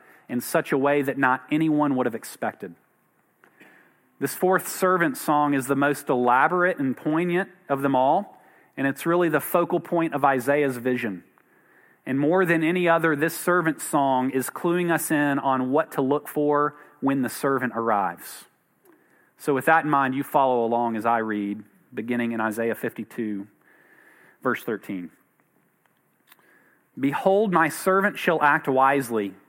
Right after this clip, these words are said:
He shall be high and lifted up and shall be exalted. As many were astonished at you, his appearance was so marred beyond human semblance and his form beyond that of the children of mankind.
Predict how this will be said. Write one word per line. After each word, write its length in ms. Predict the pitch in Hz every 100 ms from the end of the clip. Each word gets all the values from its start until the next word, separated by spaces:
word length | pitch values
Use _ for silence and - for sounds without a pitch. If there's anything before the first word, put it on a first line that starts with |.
| _ _ _
He 100 | 170
shall 180 | - 190
be 140 | 160
high 300 | 147 151 156
and 180 | 170 156
lifted 300 | 160 - 147
up 260 | 147 160 143
and 100 | 117
shall 220 | - 151
be 140 | 147
exalted. 680 | 135 117 117 127 - 113 95 - _ - - - - _
As 180 | 143 139
many 240 | 156 196
were 220 | 185 180 170
astonished 720 | - - 160 170 180 - 180
at 100 | 151
you, 400 | 156 127 110 - _ _ _ _ _ _ -
his 120 | 143
appearance 440 | 135 196 202 -
was 100 | 160
so 260 | - 190 175
marred 380 | 156 170 165 147
beyond 320 | 151 147 135
human 320 | 175 165 135
semblance 640 | - 175 151 127 120 - 147
and 80 |
his 160 | 139 -
form 320 | - 160 160
beyond 320 | 143 143 135
that 240 | 135 143 139
of 120 | 127
the 80 | 117
children 420 | - 147 143 135
of 100 | 113
mankind. 760 | 120 123 120 131 120 117 104